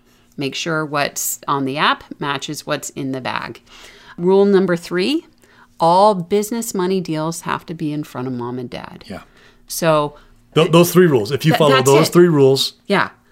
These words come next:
Speaker 2: uh, you
Speaker 1: Um,
Speaker 2: won't have any problems.
Speaker 1: family safe, regular payday, reviewing cash, and all,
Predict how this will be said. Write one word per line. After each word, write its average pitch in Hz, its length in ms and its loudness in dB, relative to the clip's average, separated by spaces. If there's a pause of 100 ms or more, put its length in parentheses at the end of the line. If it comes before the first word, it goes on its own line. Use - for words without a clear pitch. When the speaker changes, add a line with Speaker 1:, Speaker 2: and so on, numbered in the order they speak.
Speaker 2:
uh, 131 60 -2
you 135 80 -2
Speaker 1:
Um, 156 260 2
Speaker 2:
won't 139 160 0
have 135 140 0
any 131 120 -2
problems. 90 420 -12
Speaker 1:
family 208 340 2
safe, 214 580 0 (280)
regular 185 560 2
payday, 208 440 2
reviewing 190 460 2
cash, 156 500 0 (300)
and 139 140 -4
all, 175 800 2